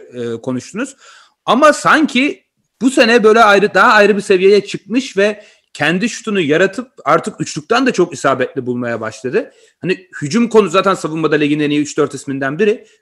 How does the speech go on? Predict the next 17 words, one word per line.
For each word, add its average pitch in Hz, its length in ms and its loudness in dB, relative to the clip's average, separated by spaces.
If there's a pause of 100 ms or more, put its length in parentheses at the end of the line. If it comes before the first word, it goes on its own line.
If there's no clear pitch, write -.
Hücumda 226 360 0
da 233 100 2
o 233 260 2 (220)
eşiği 196 420 0
biraz 226 300 2
daha 220 240 4
atlamış 196 500 -2
gibi 143 200 -4
gözüktü 123 500 -4
bana 123 280 -4
bu 120 140 -6
iki 127 160 -16
maçta. 120 360 -4
Bilmiyorum 156 360 -6
siz 139 140 -14
ne 135 80 -8
düşündünüz? 101 500 -18